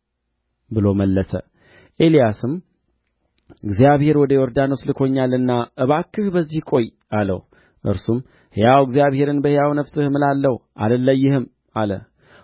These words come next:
ሁለቱም ሄዱ። ከነቢያትም ልጆች አምሳ ሰዎች ሄዱ፣ በፊታቸውም ርቀው ቆሙ። እነዚህም ሁለቱ በዮርዳኖስ ዳር ቆመው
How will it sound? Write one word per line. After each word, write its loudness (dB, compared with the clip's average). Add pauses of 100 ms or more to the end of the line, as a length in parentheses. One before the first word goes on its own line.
ሁለቱም 0 (180)
ሄዱ። 0 (1000)
ከነቢያትም 0
ልጆች -2
አምሳ -4 (120)
ሰዎች -2
ሄዱ፣ -4 (500)
በፊታቸውም 0
ርቀው -2
ቆሙ። -4 (600)
እነዚህም 2
ሁለቱ 2
በዮርዳኖስ 0
ዳር -2
ቆመው -4